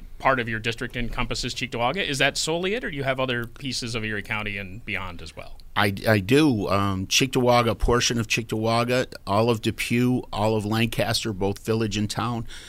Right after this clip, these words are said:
Speaker 2: and all of Alden, both village and town. So, uh, that's my district, and, uh, w-, I'm been very fortunate to be able to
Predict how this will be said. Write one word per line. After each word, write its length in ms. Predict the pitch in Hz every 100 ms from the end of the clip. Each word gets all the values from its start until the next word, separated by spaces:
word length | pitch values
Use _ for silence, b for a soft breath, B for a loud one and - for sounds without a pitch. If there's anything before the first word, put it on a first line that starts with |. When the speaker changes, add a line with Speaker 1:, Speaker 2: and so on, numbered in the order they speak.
| B B
Speaker 2:
and 200 | 104 101
all 280 | 101 101 107
of 100 | 104
Alden, 480 | - 101 104 98 85
both 320 | 85 87 85 -
village 440 | 101 87 82 -
and 100 | 80
town. 320 | - 80 73 - -
So, 460 | - 90 87 87
uh, 300 | 87 82 80 - - -
that's 280 | - 104 -
my 140 | 104 98
district, 540 | 104 - 117 - -
and, 300 | 98 95 95
uh, 200 | 90 90 B 196 B B
w-, 180 | - 135 143
I'm 240 | 143 139
been 340 | - 110 131
very 280 | 120 135 127
fortunate 600 | 120 113 110 - 113 101
to 120 | -
be 180 | 95 104
able 220 | 104 101
to 360 | 98 - 95 95